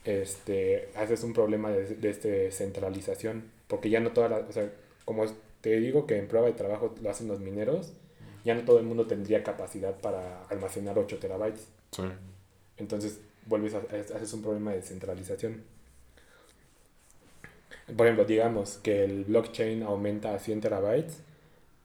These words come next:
Speaker 1: entonces pocos inversores podrían ejecutar nodos completos. Esto haría que se acumulen poder en los nodos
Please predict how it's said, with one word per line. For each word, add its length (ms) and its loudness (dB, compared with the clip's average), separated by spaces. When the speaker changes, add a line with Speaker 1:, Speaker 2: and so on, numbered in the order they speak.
Speaker 1:
entonces 600 0
pocos 360 0
inversores 480 -2
podrían 400 0
ejecutar 500 -8
nodos 440 -4
completos. 580 0
Esto 280 -2
haría 200 4
que 100 -4
se 60 -2
acumulen 460 -4
poder 300 2
en 80 -2
los 180 -4
nodos 380 0